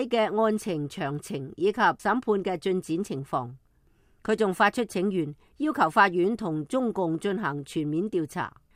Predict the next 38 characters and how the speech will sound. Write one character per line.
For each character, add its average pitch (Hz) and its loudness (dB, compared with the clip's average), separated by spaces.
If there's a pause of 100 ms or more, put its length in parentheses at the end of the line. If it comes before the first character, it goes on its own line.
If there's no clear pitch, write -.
(160)
蒲 202 0
文 202 2
清 330 2
話， 175 0 (320)
佢 254 -2
有 277 2
一 320 2
次 226 -2
坐 214 0
火 214 2
車 262 0
十 226 2
個 220 -2
鐘 269 -2
頭 143 0
從 175 -2
四 226 2
川 240 -2
去 202 0
到 196 -2
北 214 2
京， 190 -2 (420)
喺 262 2
火 254 2
車 294 0
上 196 -2
受 175 -2
到 190 -2
詢 220 -2
問， 139 -2 (360)
並 220 -2
且 254 -2
喺 240 2
北 262 -2
京 254 0
火 226 2
車 247 -4
站 170 2